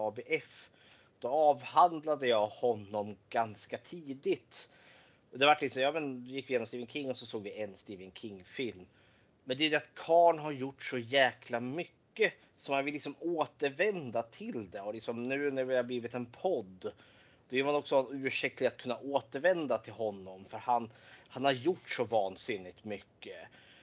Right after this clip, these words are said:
Eh, så det har varit upprinnelsen till varför vi utnämnde The Year of the King, bara för att få en ursäkt att börja beta av lite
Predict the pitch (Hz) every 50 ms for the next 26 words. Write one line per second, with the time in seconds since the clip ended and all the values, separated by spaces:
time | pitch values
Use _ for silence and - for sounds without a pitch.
0 | - _ _ _ _ - 139 135 131 131 135 120 - - 131 147 156 156 151 147
1 | - - - 143 - - 135 139 131 131 - - 117 117 - - 110 - - 104
2 | 120 139 131 123 - 127 127 131 123 117 110 113 107 107 110 110 104 117 107 113
3 | 117 113 110 110 - - - - - - 180 156 120 107 95 95 95 101 104 98
4 | - - - - - 110 101 - - 131 135 127 127 - - 143 120 - - -
5 | - - 107 98 101 98 95 92 - 110 110 110 - - 117 104 131 139 123 110
6 | 95 92 98 104 - -